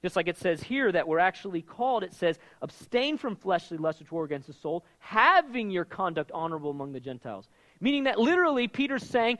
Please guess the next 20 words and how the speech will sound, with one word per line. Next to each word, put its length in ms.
"Hey, 260
say 220
no 180
to 80
sin 400
while 240
you're 160
living 420
among 260
them." 180
The 80
call 320
is 140
holiness 760
among 400
them. 200
The 80
call 220
is 180
holiness 480